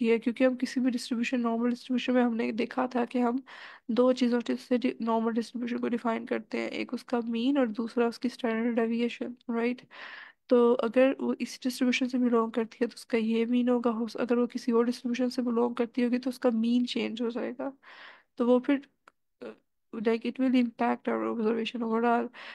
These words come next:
For example, हो सकता है कि वो वन फ़ोर्टी टू सेंटीमीटर,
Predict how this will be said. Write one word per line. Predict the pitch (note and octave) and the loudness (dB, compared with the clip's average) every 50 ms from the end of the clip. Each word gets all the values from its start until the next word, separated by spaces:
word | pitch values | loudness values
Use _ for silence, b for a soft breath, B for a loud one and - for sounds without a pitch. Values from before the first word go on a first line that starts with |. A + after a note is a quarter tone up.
| B _ - | B _ 2
For | A#3+ B3 | 4 6
example, | B3+ B3+ A#3+ B3 A#3 A#3 - B3 B3+ B3 | 6 6 6 4 2 2 2 0 0 2
हो | G#3+ A3+ A3 G#3+ | 0 0 -2 -2
सकता | - A#3 G#3+ - C4 | -2 -4 -2 2 2
है | B3 B3 | 2 2
कि | B3+ B3+ B3+ | 4 4 4
वो | B3 A#3+ | 6 6
वन | A#3+ A#3 A#3+ A#3+ | 4 2 0 0
फ़ोर्टी | - A#3+ A#3+ A3 A#3+ A3+ | 0 -2 -2 -2 -4 -2
टू | - B3 B3+ B3+ | 0 2 2 2
सेंटीमीटर, | B3+ B3+ B3 A3+ - A#3 A3+ A3+ A#3 A3 - B3+ A#3+ | 2 -2 -4 -2 -4 -4 -2 -2 -4 0 0 0 0